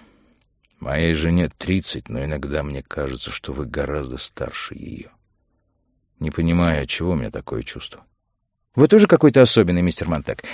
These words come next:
Временами я даже забываю, что вы пожарник. Можно опять рассердить вас? Ладно, давайте. Как это началось? Как вы попали туда?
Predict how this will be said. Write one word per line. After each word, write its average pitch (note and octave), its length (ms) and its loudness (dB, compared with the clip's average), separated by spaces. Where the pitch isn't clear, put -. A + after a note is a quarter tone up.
Временами D3+ 480 8
я B2+ 100 8
даже B2+ 220 6
забываю, A#2+ 480 8
что - 160 0
вы F#2+ 100 0
пожарник. C#2 680 -4
Можно A#2 400 6
опять A2 300 2
рассердить F2 580 -4
вас? - 280 -12
Ладно, E2 520 2
давайте. A1 540 -8
Как D#3 220 6
это D3+ 160 4
началось? F#2+ 600 0
Как C#3 200 2
вы B2+ 80 4
попали C2+ 440 -4
туда? - 400 -16